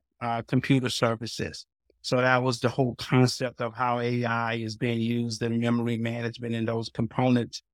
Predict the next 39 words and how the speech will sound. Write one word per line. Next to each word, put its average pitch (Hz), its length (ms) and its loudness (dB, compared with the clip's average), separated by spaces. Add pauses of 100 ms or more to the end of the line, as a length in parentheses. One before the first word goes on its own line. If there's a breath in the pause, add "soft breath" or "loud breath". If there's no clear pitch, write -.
(400)
So 160 160 2
I 160 80 6
left 170 320 4
that 147 340 2
and 135 100 -2
took - 200 -2
a 151 60 0
job 135 380 6
with 139 140 0
nasa 131 680 0 (460)
doing 135 320 2
A 131 220 0
I 127 320 -2
and 120 260 -4
did 127 200 -2
that 127 200 4
for 131 120 0
a - 40 -2
couple 131 300 -6
of 123 60 0
years 123 300 -2
to 127 100 -10
pay 127 220 -4
off 120 260 -2
my 120 260 -2
grad 120 400 -2
school 117 420 -2
sponsorship 123 800 0
that 117 200 0
they 127 160 0
gave 117 320 -6
me. 113 220 -6
They 127 180 -4
actually 127 320 2
paid 123 300 0
for 120 80 -8
my 120 160 -6
grad 120 320 0
school. 113 320 -4